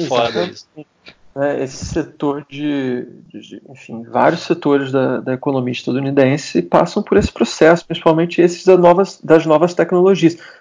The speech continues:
Speaker 2: que eu quero dizer, em, em última instância, é que mesmo os trabalhos, né, na indústria de tecnologia, que é uma indústria moderna,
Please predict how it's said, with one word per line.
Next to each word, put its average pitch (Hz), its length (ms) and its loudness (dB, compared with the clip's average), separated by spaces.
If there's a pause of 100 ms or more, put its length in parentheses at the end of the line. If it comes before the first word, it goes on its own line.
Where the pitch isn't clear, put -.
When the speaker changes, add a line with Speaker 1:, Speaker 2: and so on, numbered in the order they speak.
Speaker 2:
que - 80 2
eu - 20 -6
quero - 160 -2
dizer, 180 380 8
em, 147 160 -4 (100)
em 139 60 -8
última 156 320 -4
instância, 160 400 -4
é - 20 -2
que 170 260 -4 (320)
mesmo 226 360 6
os 226 160 -4
trabalhos, 135 760 2 (380)
né, 147 100 -2
na 151 140 -2
indústria 180 400 -4
de 180 80 -6
tecnologia, 180 680 0
que 131 80 -10
é 139 40 -6
uma 139 80 -6
indústria 147 280 -4
moderna, 139 640 2